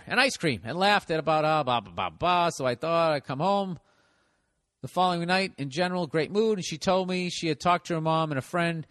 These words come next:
and that they recommend that she talk to me. I was confused. Uh, da, da, da, more shit about not being unhappy.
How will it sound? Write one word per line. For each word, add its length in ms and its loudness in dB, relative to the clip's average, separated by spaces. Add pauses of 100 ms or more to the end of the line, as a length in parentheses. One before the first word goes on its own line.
(560)
and 100 -4
that 120 -2
they 120 0
recommend 440 0
that 100 -6
she 100 -10
talk 320 2
to 100 -6
me. 360 -2
I 80 -2
was 160 -4
confused. 720 -4 (1800)
Uh, 280 -6
da, 80 -10
da, 140 -6
da, 260 2
more 180 0
shit 220 -2
about 240 0
not 160 -2
being 140 -4
unhappy. 1040 -2